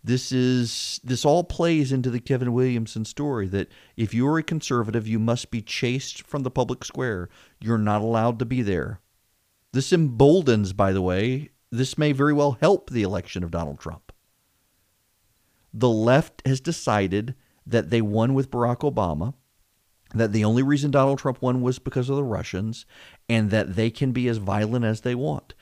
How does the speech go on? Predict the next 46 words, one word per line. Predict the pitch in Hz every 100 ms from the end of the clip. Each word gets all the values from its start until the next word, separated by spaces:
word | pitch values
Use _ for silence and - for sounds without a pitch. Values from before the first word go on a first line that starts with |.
| - -
Uh, | 113 117
the | 110 123
only | 117 156 175
saving | - 160 151 151
grace | 117 117 131 165 - -
in | 117
America | 104 101 110 127 -
right | 143 120 120 -
now | 113 127 147 147 - - _
is | 127 113
that | 117 127 -
it | 135 -
is | 139 143 123
the | 143
conservatives | 143 131 - 170 170 120 95 101 -
who | 127
are | 110
the | 107
ones | 101 110 117
who | 123
believe | 107 110 120 113
in |
the | 107
right | 107 113
to | -
keep | - 123
and | 117
bear | 117 117
arms | 123 147 127 120
so | -
we | 127 135
can | - 151
protect | 151 139 170 -
ourselves | 131 95 - 95 90 98
for | - 120
now, | 135 160 - 113 151 - - _
and | - 127
the | 131
left | 143 143 151
knows | 156 175 113
it. | 98 -
Oh, | 208
but | 185 214
by | 185 202
the | 196
way, | 196 214 233 180 98